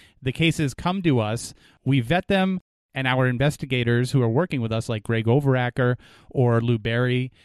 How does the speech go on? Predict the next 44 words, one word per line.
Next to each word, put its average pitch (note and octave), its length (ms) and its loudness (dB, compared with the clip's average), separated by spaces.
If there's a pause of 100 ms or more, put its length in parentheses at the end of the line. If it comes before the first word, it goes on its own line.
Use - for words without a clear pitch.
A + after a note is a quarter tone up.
(160)
they C3+ 220 0
will D3 340 6
decide C3 420 -2
which C#3 220 0
ones A#2+ 300 -2
they C#3 100 2
think C3 240 -2
could B2 140 -2
be A2+ 240 0
solvable A#2 600 0
and A2+ 140 -6
something D3+ 220 -2
that B2+ 160 -4
they B2+ 100 -2
can A#2+ 340 -6 (320)
put - 200 0
this D#3+ 180 2
template E3 380 -2
to B2 480 4
and A2 460 -6 (260)
show F#3 300 2
that E3 140 0
it C#3 120 -2
works A#2+ 460 -2
as A#2 240 -2
a, A2+ 220 0
uh, G#2 280 -4 (220)
as C3 140 0
a B2+ 60 0
system C#3 600 -2
for A#2 640 2
s-, B2 140 -10 (200)
bringing C#3+ 580 -2
resolution B2+ 580 2
to G#2 80 -6
something. G#2+ 360 -6
We're A#2+ 120 -2
almost G3 480 0
there B2+ 240 2
with A#2+ 160 0
the A#2+ 140 -2
Erica A2+ 280 -2
Franelich A2+ 540 -4
case, A2 380 -6